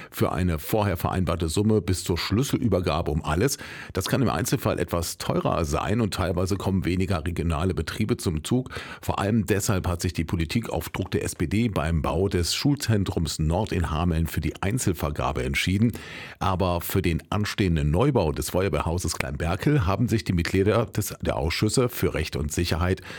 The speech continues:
und für Stadtentwicklung gestern auf Antrag der rot-grünen Mehrheitsgruppe dafür ausgesprochen, einen Generalunternehmer zu beauftragen, der das Feuerwehrhaus aus Fertigbauelementen errichten soll.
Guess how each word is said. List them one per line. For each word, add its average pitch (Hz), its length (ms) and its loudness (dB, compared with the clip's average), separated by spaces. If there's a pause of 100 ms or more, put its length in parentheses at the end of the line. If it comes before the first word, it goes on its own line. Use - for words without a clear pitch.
(140)
und 92 180 -2
für 65 160 -2
Stadtentwicklung 85 840 0
gestern 82 380 0
auf 71 200 -6
Antrag 98 380 0
der 76 120 -2
rot-grünen 85 580 0
Mehrheitsgruppe 80 560 -2
dafür 80 280 -2
ausgesprochen, 95 680 0
einen 87 260 0
Generalunternehmer 85 960 0
zu - 120 -4
beauftragen, 82 640 0 (380)
der 87 80 0
das 85 220 -2
Feuerwehrhaus 82 760 2
aus 82 320 -2
Fertigbauelementen 78 1040 0
errichten 76 480 -2
soll. 69 240 0